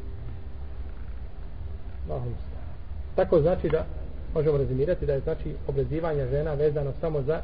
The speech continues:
izrazito tople, znači, područja, tamo gdje je malo, e, znači, nije do, do te granice vruće, tu se razlikuje možda od osobe do osobe, od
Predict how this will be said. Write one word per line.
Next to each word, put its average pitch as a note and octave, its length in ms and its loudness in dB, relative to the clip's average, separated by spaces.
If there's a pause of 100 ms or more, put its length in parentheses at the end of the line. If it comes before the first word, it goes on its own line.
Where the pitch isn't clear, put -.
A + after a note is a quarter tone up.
izrazito C#3+ 480 2
tople, C#3 340 0
znači, C#3 320 -2 (440)
područja, F#3+ 460 4 (260)
tamo G#3+ 200 4
gdje D3+ 160 0
je D#3 180 4 (460)
malo, E3+ 340 6 (340)
e, F3 120 -4 (100)
znači, D3 240 -2
nije F3 220 4
do, C3 100 -2
do C#3+ 100 -2
te F3 180 2
granice D3 380 0
vruće, F#3+ 360 -2 (160)
tu G#3+ 240 2
se E3+ 200 0
razlikuje D#3+ 460 2
možda D3 240 4
od C#3+ 80 2
osobe C#3+ 320 2
do C#3 100 2
osobe, C#3+ 320 -2
od C3 100 -4